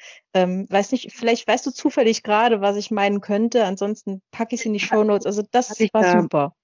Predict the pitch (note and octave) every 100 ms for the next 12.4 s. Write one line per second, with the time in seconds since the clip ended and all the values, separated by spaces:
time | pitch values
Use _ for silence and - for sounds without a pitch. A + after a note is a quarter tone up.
0 | _ _ - F#3 G3 G3 D#3+ D#3+ A#3 D4
1 | C4 C4 B3+ - G#3+ G3+ - G3 F3 E3
2 | D#3+ D3+ D3 D3 D#3 - _ _ _ -
3 | - - G#3 - - A3+ A#3 C4+ C4+ B3+
4 | A3 F3 D#3+ F#3 F#3 A#3+ A#3+ A3+ F3+ F3
5 | D#3 D#3 F3+ G3+ G#3 B3 C#4 B3+ B3 C#4
6 | C4+ - C#4+ C#4 A#3+ G#3+ A#3+ F3+ D#3+ -
7 | E3 E3 F3+ - _ _ _ _ G3+ G3+
8 | G#3+ G3 G3+ G3+ G#3 A3+ F#3 D#3+ D#3+ E3+
9 | F3 E3 E3 F3 F3+ G3+ F3+ - F#3 F#3+
10 | C#3+ C#3 - C#3 D3 E3 E3 D#3 E3 E3
11 | D#3 E3+ E3 D#3 - E3+ E3 D3+ C#3+ D3
12 | - E3 G3+ A3+